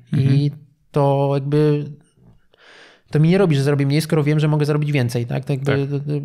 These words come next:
Speaker 2: wszyscy tutaj mówimy, on zyskuje coś tymi zdjęciami, tak samo jak ty zyskujesz, y, tym, że dostajesz z-, zapłatę.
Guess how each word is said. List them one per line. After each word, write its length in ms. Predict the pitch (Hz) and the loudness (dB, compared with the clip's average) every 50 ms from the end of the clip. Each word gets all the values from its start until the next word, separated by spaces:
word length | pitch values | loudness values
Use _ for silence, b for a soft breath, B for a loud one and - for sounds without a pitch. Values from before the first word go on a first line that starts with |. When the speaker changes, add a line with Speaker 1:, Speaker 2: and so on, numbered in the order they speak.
| 147 143 147 | -8 -10 -10
Speaker 2:
wszyscy 240 | - - 151 - - | -10 -10 -10 -8 -6
tutaj 260 | 147 - 147 139 139 | -4 -2 -2 0 0
mówimy, 280 | 139 143 139 147 143 | -2 -2 -2 -2 0
on 340 | 131 147 160 165 160 156 151 | 0 2 2 2 2 2 0
zyskuje 400 | 139 143 147 - - 170 165 147 | -2 -2 -4 -2 0 0 2 2
coś 180 | 147 156 - - | 0 -2 -4 -2
tymi 180 | - 147 143 | -2 -2 0
zdjęciami, 520 | 139 147 147 143 - 143 139 147 165 185 185 | 0 0 -2 -2 0 -2 0 0 0 0 -2
tak 140 | 180 143 - | -4 -4 -4
samo 160 | 156 147 143 | -2 -2 -2
jak 80 | 143 | -2
ty 120 | - - 143 | -4 -4 -4
zyskujesz, 440 | 139 147 - - 151 151 151 156 - - - | -4 -4 -4 -2 -2 -2 -4 -6 -10 -12 -6
y, 560 | 165 151 147 143 147 143 143 147 147 147 143 143 - _ _ _ _ _ _ _ _ _ _ - - - - | -2 0 0 0 0 0 0 0 0 0 -2 -6 -10 _ _ _ _ _ _ _ _ _ _ -20 -20 -8 -2
tym, 120 | - 156 131 | 0 2 2
że 60 | 143 | 2
dostajesz 360 | 139 - - 147 147 147 - | 0 0 0 0 0 0 -2
z-, 260 | 165 156 139 139 - - | -4 -4 -4 -6 -4 -2
zapłatę. 500 | 143 165 170 165 190 160 170 127 120 | -2 -2 0 2 0 0 0 0 -2